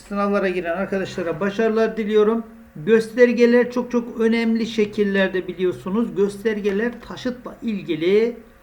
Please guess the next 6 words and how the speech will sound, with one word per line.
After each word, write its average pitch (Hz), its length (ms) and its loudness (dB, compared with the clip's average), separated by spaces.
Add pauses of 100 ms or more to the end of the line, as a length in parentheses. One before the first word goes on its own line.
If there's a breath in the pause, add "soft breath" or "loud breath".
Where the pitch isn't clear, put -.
(400 soft breath)
sistemlerin 240 1040 2
çalışma 233 680 -4
durumlarını 208 680 0
bildiren 220 560 2
sesli 202 520 -6
veya 165 340 -2